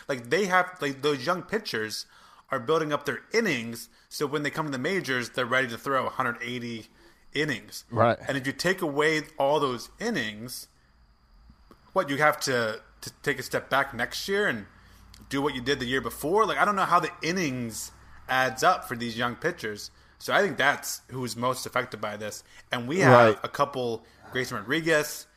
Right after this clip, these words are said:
Speaker 1: D-, D L
Speaker 2: And
Speaker 1: Hall, that could be hurt big time by, by this.
Speaker 2: And that's where I wish this whole taxi qu-, squad concept, where I guess they're saying, what, thirty team, thirty players per game, but then another twenty that travel with you,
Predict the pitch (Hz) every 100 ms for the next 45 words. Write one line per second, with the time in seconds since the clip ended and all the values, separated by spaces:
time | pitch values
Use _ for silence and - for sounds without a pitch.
0 | _ 123 127 117 131 139 131 113 135 143
1 | 139 139 120 - 120 117 127 120 147 -
2 | 113 107 104 104 110 110 - 110 107 107
3 | 110 - - _ _ _ _ _ _ -
4 | 170 226 220 208 175 143 131 175 - -
5 | 143 - 151 131 - 139 147 - 165 -
6 | - 160 - - - - 156 165 160 160
7 | 143 _ _ - 175 165 180 117 127 131
8 | 135 147 160 147 - 151 143 139 - -
9 | - 123 - - 147 143 - 151 147 139
10 | 135 117 - _ _ _ _ _ _ 147
11 | 147 139 156 147 147 147 - - - 147
12 | 135 143 143 147 127 131 123 123 131 123
13 | - 135 139 143 131 - 135 131 131 123
14 | 131 - 156 147